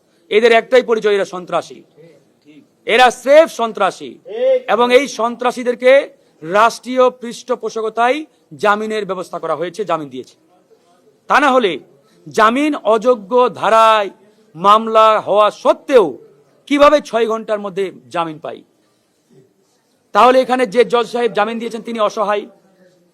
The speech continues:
আমরা হাসিনার আমলে শুনেছি এবং বিচারকরাও বলেছেন যে মামলাগুলোর রায় গণভবনে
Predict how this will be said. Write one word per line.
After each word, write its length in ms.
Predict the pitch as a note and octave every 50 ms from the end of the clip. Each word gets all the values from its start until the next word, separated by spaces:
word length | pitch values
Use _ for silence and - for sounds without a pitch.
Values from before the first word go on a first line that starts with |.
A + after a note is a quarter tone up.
| _ _ _ _ _
আমরা 240 | - G#3+ A#3+ B3 B3+ G#3+ G#3+
হাসিনার 340 | A3 - B3 B3 A#3+ A#3+ A#3+
আমলে 160 | B3 A#3+ A#3 A#3 A3+
শুনেছি 280 | A#3 A#3 - A3 A3+ E3+ B2 - _ _ _ _ _ _ _ _ _ _ -
এবং 180 | G3+ A3 A#3+ A#3 G3
বিচারকরাও 480 | G#3+ - A#3+ A#3 A#3 G#3+ A3+ A#3 G#3+ G#3+
বলেছেন 300 | A#3+ A#3 A3 A3+ A3+ G#3+ G3 E3 - _ _ _ _ _ _ _ _
যে 200 | E3 D#3 A3+ A3+ A3 G#3+ G#3 - - - _ _ _ E3+ F3 F#3+
মামলাগুলোর 640 | G3+ G3+ A3 A3 A3 A3 A3 G3+ A3 A3 G#3+ G#3+ G3+ G3 G3+
রায় 260 | G3+ G#3 G#3 G#3 G3 F#3 D#3 - _ _ _ _ - D3 B2+ F#3+
গণভবনে 480 | G3+ G#3 G#3+ F#3+ G3 G3+ G#3 G3+ G3